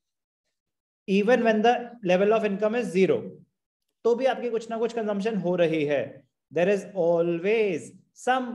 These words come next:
minimum level of consumption। even when the income is zero. It happens because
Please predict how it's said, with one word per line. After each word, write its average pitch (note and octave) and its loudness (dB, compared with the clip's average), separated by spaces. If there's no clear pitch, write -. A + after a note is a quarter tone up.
minimum G3+ 0
level F3+ 0
of A3+ -2
consumption। D3+ -2
even A3+ 4
when A3 0
the G#3+ 2
income G3 0
is G#3 -2
zero. D3+ 0
It E3+ -4
happens G3 -2
because F#3+ 2